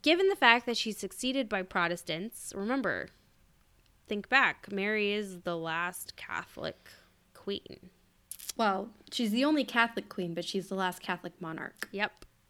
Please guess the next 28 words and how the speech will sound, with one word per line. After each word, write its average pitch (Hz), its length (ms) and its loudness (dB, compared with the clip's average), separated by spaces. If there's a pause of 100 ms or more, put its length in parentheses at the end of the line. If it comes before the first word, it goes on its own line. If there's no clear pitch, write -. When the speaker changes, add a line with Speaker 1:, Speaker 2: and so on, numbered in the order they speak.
Speaker 1:
So 185 600 0 (500)
she's 233 340 -4
succeeded 262 540 -6
by 220 140 -2
a 196 100 -2
long 190 240 0
line 185 220 -2
of 175 100 -8
Protestants. 180 680 -4
So 185 220 -4
her 190 180 -6
reputation, 208 640 -4
of 185 140 -4
course, 208 340 -2
suffers 196 840 -2 (520)
from 190 280 0
that 175 220 2
historical 175 880 -4
lens 208 760 -2
because 180 560 -6
you 185 120 -4
have 175 320 -6 (580)
the - 60 -14
successors 180 800 -6
writing 170 380 -4
the 165 60 -8
histories. 180 840 -2 (540)
Um, 175 680 -2